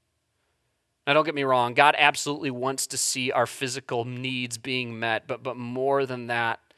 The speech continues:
he, he wants to see our spiritual needs fulfilled. Be-, because he knows what we all deep down know to be true, that the physical is only part of the equation.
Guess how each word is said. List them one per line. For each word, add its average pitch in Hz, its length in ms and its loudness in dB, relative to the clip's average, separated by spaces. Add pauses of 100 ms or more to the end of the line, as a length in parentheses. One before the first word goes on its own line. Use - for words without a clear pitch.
(640)
he, 135 140 -8
he 139 160 0
wants 143 480 0
to - 180 -6
see 131 540 -2
our 120 180 0
spiritual 139 800 -2
needs 117 540 -6
fulfilled. 107 800 -8 (1500)
Be-, 139 100 0
because 143 380 -2
he 175 220 -2
knows 135 420 2
what 131 180 -4
we 151 200 -2
all 123 300 6
deep 147 320 -8
down 131 380 2
know 131 240 2
to 127 180 -12
be 120 140 -8
true, 127 460 -6
that 113 160 -4
the 117 80 -2
physical 151 760 -2
is 127 260 -6
only 135 300 -4
part 127 420 2
of 120 60 -6
the 120 140 -4
equation. 110 680 -6